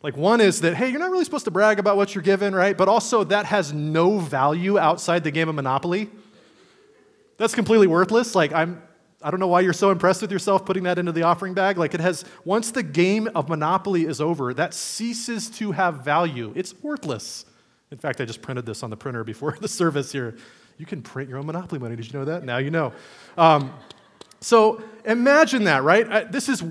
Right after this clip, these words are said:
completely worthless once the cover goes back on the box, uh, of the game, right? And the game is over. It has no value. In a s-, very similar way, our resources in this life have no value in the next life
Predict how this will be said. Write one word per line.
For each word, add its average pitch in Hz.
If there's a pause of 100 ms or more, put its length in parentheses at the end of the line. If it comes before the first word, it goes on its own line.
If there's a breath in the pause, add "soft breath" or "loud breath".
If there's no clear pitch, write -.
completely 277
worthless 208
once 185
the 170
cover 185
goes 165
back 151
on 147
the 131
box, 127 (240)
uh, -
of 131
the 127
game, 113
right? 113
And 123
the 110
game 131
is 117
over. 117 (180 loud breath)
It 139
has 123
no 120
value. 127
In 135
a 120
s-, -
very 135
similar 147
way, 113 (600 soft breath)
our 139
resources 135 (600)
in 139
this 135
life 131 (360 soft breath)
have 139
no 143
value 143
in 123
the 123
next 139
life 104